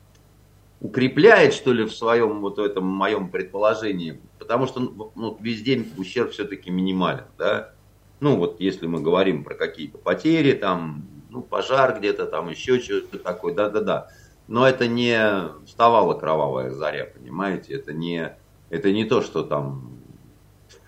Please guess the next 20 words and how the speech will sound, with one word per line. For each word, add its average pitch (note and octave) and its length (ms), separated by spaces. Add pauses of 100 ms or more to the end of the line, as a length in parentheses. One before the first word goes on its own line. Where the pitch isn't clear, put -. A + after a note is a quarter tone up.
(300)
Но C#3+ 360
везде E3+ 720 (300)
очень D3 460
сильный D#3 560
информационный B2+ 920
отклик, G#2+ 580 (640)
да? E3 340 (600)
Это A2 200
первое. G#2 460
Второе. B2+ 680 (340)
Есть C3 420
случаи, F#3 460
когда C#3+ 720 (120)
я C3 240
вам C3 280
как - 260
вот, A#2+ 240 (100)
э, G#2+ 520 (580)
ну, F2+ 760
ну, A2+ 280